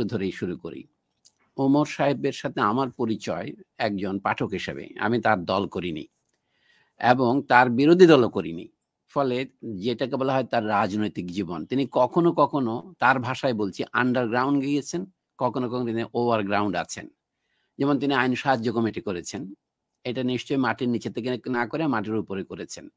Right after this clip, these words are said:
আবার তিনি মাটির নিচেও গেছেন, বিভিন্ন কৃষক এলাকায় গিয়েছেন, শ্রমিকদের মধ্যে গিয়েছেন, সেগুলি অত্যন্ত লোমহর্ষক ব্যাপার। তিনি একটা পার্টিতে যোগ দিয়েছিলেন উনিশশো ঊনসত্তর সনে, ওমর তারেক চৌধুরী বলেছেন শাহেকিনি, উনি একাত্তর সনের ডিসেম্বর মাসে সেখান থেকে পদত্যাগ করেন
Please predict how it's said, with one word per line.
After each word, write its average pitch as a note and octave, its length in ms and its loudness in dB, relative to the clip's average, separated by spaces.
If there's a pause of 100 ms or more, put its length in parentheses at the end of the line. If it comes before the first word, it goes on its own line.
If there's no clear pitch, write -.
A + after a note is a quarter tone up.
(420)
আবার C3 160 0
তিনি E3 160 4
মাটির D3 380 4
নিচেও D3+ 400 4
গেছেন, G#2 400 -4 (280)
বিভিন্ন C#3 340 -2 (580)
কৃষক D3 340 0
এলাকায় A#2 360 0
গিয়েছেন, A2 460 -4
শ্রমিকদের G#2+ 460 -4
মধ্যে G#2 260 -4
গিয়েছেন, G#2+ 340 -6
সেগুলি D3 440 0 (480)
অত্যন্ত C#3+ 340 2
লোমহর্ষক C3+ 640 2
ব্যাপার। C3+ 360 2 (960)
তিনি D3+ 160 6
একটা D3 240 4
পার্টিতে C#3+ 480 6
যোগ C3+ 260 2
দিয়েছিলেন D3 400 2
উনিশশো C#3 260 0
ঊনসত্তর C#3 420 -2
সনে, C3+ 220 -2
ওমর C3+ 200 0
তারেক C3 280 0
চৌধুরী C3+ 300 0
বলেছেন C#3 400 0
শাহেকিনি, C3 480 0 (480)
উনি D3+ 140 4 (100)
একাত্তর F#3+ 460 2
সনের E3 340 4
ডিসেম্বর F#3+ 480 4
মাসে C3 340 4
সেখান D#3+ 320 2
থেকে C#3+ 180 0
পদত্যাগ A#2 540 0
করেন E2+ 280 -4